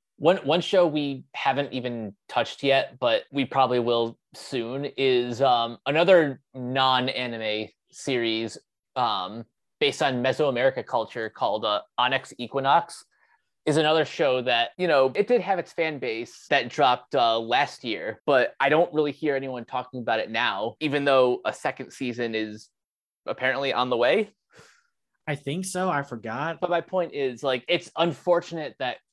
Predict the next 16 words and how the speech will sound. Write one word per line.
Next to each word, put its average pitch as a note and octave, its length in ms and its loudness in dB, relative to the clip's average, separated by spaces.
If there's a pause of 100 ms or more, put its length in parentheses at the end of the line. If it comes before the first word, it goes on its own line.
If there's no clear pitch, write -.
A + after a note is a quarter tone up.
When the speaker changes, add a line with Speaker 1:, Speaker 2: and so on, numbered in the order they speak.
(240)
Speaker 1:
Crunchyroll C#3+ 680 0
is, A#2+ 160 -8
they, E3+ 160 4
they F3+ 180 2
kinda G3+ 260 -2
dropped D3+ 280 0
the E3 80 -4
ball B2+ 300 2
when A2+ 100 -4
it A#2 140 -10
comes B2 380 -10
to A2+ 520 -6 (500)
really D3+ 800 0
supporting C3+ 1040 0
their C3 300 0
originals. A2 760 -6